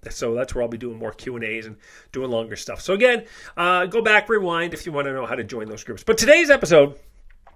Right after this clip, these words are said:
is, is, <sighs> I had a conversation with a friend the other day. And because I've been in this same, a lot of the, the episodes coming up are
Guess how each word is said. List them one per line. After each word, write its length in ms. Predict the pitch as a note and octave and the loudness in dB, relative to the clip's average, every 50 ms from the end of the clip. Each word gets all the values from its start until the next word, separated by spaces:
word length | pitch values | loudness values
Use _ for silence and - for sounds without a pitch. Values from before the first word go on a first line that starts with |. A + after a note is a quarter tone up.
| _ - - _ _ _ _ - - - - - - - - - _ _ _ _ _ _ _ _ - | _ -20 -20 _ _ _ _ -20 -20 -20 -20 -20 -20 -20 -20 -20 _ _ _ _ _ _ _ _ 4
is, 560 | G#3 G3+ G#3+ G#3+ G#3+ G#3 G3+ F3 - - - - - - - - - - _ _ _ - | 6 10 10 12 12 10 8 6 0 -8 -10 -12 -18 -20 -20 -20 -20 -20 _ _ _ -12
is, 140 | D#3+ F#3 - - - - - - - - - - - | -10 -6 -4 -4 -4 -4 -6 -10 -12 -14 -16 -20 -20
<sighs> 600 | - - - - - - - _ _ _ - - | -20 -20 -20 -20 -20 -20 -20 _ _ _ -4 0
I 40 | E3 | 2
had 200 | E3+ B3 E4+ G#4 | 4 4 4 4
a 40 | - | 2
conversation 800 | - A3 A#3 G#3+ F3+ E3+ - - E3+ D3 D3 C3 - - B2+ | -2 -2 -2 -2 -2 -2 -2 0 2 2 2 0 -2 -6 -8
with 140 | A#2 A2+ - | -8 -8 -8
a 40 | B2+ | -10
friend 400 | - - - A#2+ A2 G#2+ G#2+ G#2 | -14 -8 -4 -2 -2 -2 -2 -6
the 80 | G#2 G2 | -10 -14
other 200 | - - - - | -16 -18 -20 -20
day. 240 | - - - - _ _ _ _ _ _ _ _ - - - - - - - _ _ | -20 -20 -20 -20 _ _ _ _ _ _ _ _ -20 -20 -20 -20 -20 -20 -20 _ _
And 380 | G3 G3+ G#3+ A3 A3 A3 A3 G#3 | 2 4 6 6 6 4 2 -2
because 240 | G#3+ - A3+ G#3+ A3 | -2 -2 -2 0 2
I've 260 | A3+ A3+ B3+ C4+ C4 | 4 6 6 4 4
been 140 | D4+ D4 C4+ | 2 2 4
in 320 | B3 A#3+ A3+ G#3+ G3 - - - - - | 4 2 2 0 -2 -4 -6 -14 -20 -18
this 400 | G3+ F3+ D#3+ F3+ - - - - _ _ - | -8 -2 -2 -2 -2 -2 -6 -12 _ _ -12
same, 1000 | - - - - - - - - G3 G3 G3 G3+ G3+ G3+ G3+ G3+ G3 G3 F#3 E3+ - - - | -10 -8 -6 -6 -6 -6 -2 2 4 4 4 4 4 2 0 0 0 -2 -4 -4 -6 -10 -8
a 100 | - F3 | -2 0
lot 220 | F3+ A3+ B3 C4+ C4+ | 2 4 4 4 4
of 60 | C4 | 4
the, 200 | A#3 G3 F3 - | 2 0 -2 -4
the 340 | E3+ E3+ F3 F3+ F3+ C#3+ E3+ | -4 0 2 2 4 4 2
episodes 400 | F3 - E3+ - - E3 C#3 - | 0 0 -2 -2 -2 -2 -2 -2
coming 300 | - D3 D3 C#3+ C3+ C3 | -6 -8 -8 -6 -4 -6
up 140 | A#2+ - C3+ | -6 -4 -4
are 240 | B2+ B2+ B2+ B2 | -4 -4 -6 -8